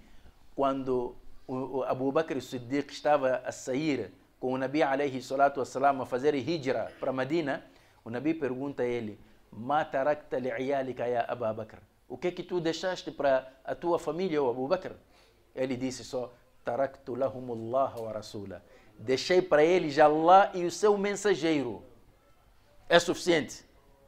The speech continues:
Experimenta lá dizer isso hoje para a sua família, lá em casa, ver se não vão te pedir talaq.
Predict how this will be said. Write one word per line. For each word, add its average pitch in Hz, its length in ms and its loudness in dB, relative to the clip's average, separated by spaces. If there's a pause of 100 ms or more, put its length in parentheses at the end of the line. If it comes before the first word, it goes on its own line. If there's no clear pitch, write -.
(460)
Experimenta 160 440 0
lá 156 140 10
dizer 143 300 0
isso 143 180 -4
hoje 131 140 -4
para 127 140 -4
a - 20 -2
sua 131 180 -2
família, 127 380 -6
lá 131 120 -4
em 127 60 -8
casa, 131 260 0
ver 123 160 -4
se 127 140 -12
não 123 140 -8
vão 127 180 -6
te 127 80 -12
pedir 117 320 -8
talaq. 110 480 -8